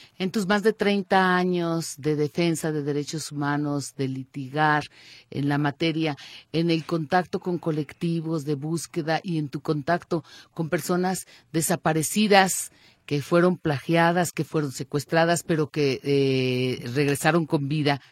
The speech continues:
de, que has, has tenido contacto y trabajado temas relacionados con esto, eh, por desgracia también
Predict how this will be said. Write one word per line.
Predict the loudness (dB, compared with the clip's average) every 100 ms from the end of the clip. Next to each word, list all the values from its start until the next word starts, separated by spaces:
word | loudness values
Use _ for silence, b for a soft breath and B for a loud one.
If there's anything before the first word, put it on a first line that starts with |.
| _ -18
de, | -8 -4 -2 -2 -4 -4
que | -2 -2 0 -2 -4 -2
has, | -2 -2 -4
has | -2 0 -2 -6 _
tenido | -2 0 -2 -2
contacto | -4 -8 -2 -4 -2 -2
y | -2 -2 -2
trabajado | 0 0 -2 -4 -4
temas | -4 -4 -4 -4
relacionados | -6 -6 -6 -4 -4 -8
con | -8 -8
esto, | -8 -6 -8 B B B B -8
eh, | -2 0 0 -2 -2
por | -2 0
desgracia | -2 0 -2 -2 -2
también | -2 0 2 2